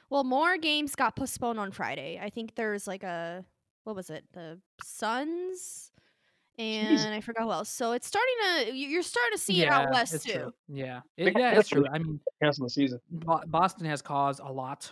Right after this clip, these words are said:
Speaker 3: a lot of damage because, the, yeah, the Magic had a, their game postponed. They were supposed to be playing on tonight. Um,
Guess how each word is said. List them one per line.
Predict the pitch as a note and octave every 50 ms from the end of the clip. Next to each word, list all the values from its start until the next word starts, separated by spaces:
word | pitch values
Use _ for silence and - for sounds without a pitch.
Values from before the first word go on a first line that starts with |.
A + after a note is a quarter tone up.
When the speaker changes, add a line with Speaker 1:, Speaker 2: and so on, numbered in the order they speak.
| D#3 D#3
Speaker 3:
a | D#3
lot | D3+ D3 D#3 D#3+
of | E3+ D#3
damage | D3+ C#3+ C#3+ C#3 C#3 C#3 C#3 - -
because, | - C3+ - D3+ C#3+ C3+ C#3+
the, | C#3+ C#3+ C#3
yeah, | E3 E3+ D3+ C#3+
the | C#3+
Magic | C#3 C#3+ C#3+ D3+ D3+ D3+ D3
had | D3+ D3 C#3+
a, | C#3+
their | D3 D#3+ D#3 D3+ D3 D3
game | D3 D3 D3 D3
postponed. | - - D3+ C#3+ - - D3 C#3+ C#3+
They | C#3+ C#3+ D#3 F#3+
were | G3
supposed | - F3 D#3+ -
to | D#3
be | D3+ D3 D3+
playing | - F#3 F#3+ F3+ D#3+ D#3 D3
on | C#3+ C#3 C#3 - _ _ _ _ -
tonight. | D3+ D3 C#3+ C#3+ C#3+ C#3+ -
Um, | - D3+ D3+ C#3+ C#3+ C#3 C#3 C#3 C#3 C#3